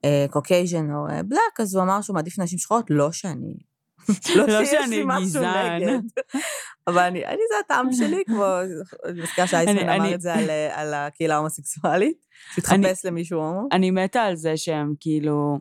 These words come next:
Speaker 1: יש להם סטנדרטים משלהם.
Speaker 2: כן, לא, גם שהם מבינים כאילו את הקטע של גזענות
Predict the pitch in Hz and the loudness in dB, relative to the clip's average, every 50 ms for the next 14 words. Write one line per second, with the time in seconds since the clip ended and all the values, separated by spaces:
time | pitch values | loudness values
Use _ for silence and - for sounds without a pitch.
0 | _ - - - - 214 220 233 - 294 262 254 339 440 - 214 175 - - 175 | _ -10 -12 -6 -2 0 0 0 2 2 2 2 2 2 0 -2 -4 -2 -2 -2
1 | 196 254 233 214 - - - - 208 220 254 254 226 202 185 190 180 180 180 - | 0 0 0 0 -2 -2 -2 0 0 2 2 0 0 0 -2 -2 -2 -2 -4 -4
2 | - 185 180 180 180 185 175 160 175 185 185 196 208 226 233 240 220 - 240 240 | -4 -4 -2 -2 0 -2 -2 0 2 2 2 2 2 2 0 -2 -2 -4 -6 -6
3 | 233 226 220 208 208 202 196 190 185 180 165 - _ _ _ _ _ - 185 185 | -4 -4 -4 -2 0 0 2 2 2 0 -2 -4 _ _ _ _ _ 0 0 0
4 | - 165 - 180 180 180 202 190 - 190 170 160 135 - _ _ _ - 170 180 | 0 0 2 2 2 2 0 0 2 0 0 0 0 -4 _ _ _ -2 2 2
5 | 190 165 160 170 165 160 165 180 175 165 - | 2 4 4 2 2 2 2 0 -2 -4 -8